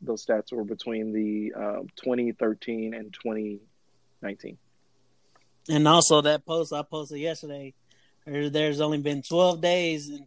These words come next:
Speaker 2: twenty twenty where police did not kill somebody.
Speaker 1: Yep.
Speaker 2: They've killed seven hundred fifty-one in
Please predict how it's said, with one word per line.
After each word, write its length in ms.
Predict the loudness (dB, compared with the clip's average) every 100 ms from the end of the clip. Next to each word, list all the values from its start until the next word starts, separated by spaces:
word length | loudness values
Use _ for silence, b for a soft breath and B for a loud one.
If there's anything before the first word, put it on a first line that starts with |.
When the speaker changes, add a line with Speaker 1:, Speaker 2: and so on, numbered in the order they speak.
| -14
Speaker 2:
twenty 340 | -6 -4 -4 -6
twenty 340 | -6 -4 -4
where 160 | -6 -6
police 380 | -4 -2 -2 -6
did 200 | -10 -6
not 420 | 2 2 2 -2 _
kill 220 | -2 -2
somebody. 600 | -2 -6 -8 -10 -14 -18 _ _ _ _ -2
Speaker 1:
Yep. 160 | -2 -4 -2
Speaker 2:
They've 240 | 2 2
killed 340 | 6 6 6 2
seven 360 | 2 2 2
hundred 260 | 0 0 0
fifty-one 680 | -2 -2 -2 -2 -2 -4 -4
in 200 | -6